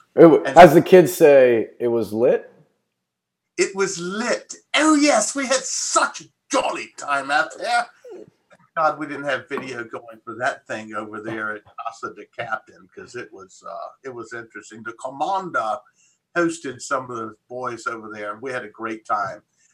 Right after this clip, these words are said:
Speaker 2: Uh, Jack, Harry, and Tom are like having, uh, fabulous brothers in the house, or
Speaker 1: <laughs>
Speaker 2: nephews, I should say.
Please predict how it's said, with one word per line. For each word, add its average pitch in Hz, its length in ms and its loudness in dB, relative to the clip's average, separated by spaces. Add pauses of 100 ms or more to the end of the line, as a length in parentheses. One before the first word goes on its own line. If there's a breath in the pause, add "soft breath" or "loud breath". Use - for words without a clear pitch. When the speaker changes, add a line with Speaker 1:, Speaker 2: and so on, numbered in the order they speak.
(280)
Speaker 2:
Uh, 110 220 -2
Jack, 123 340 0
Harry, 123 280 -4
and 107 140 -14
Tom 120 380 0
are 104 80 -6
like 107 240 -4
having, 110 540 -6 (400 soft breath)
uh, 98 220 0 (100)
fabulous 127 460 -2
brothers 113 680 -8
in 113 140 -10
the 98 100 -8
house, - 380 -4
or 151 80 -2
Speaker 1:
<laughs> 151 80 4
Speaker 2:
nephews, - 320 -4 (420)
I 117 100 -2
should 110 220 -16
say. 95 280 -4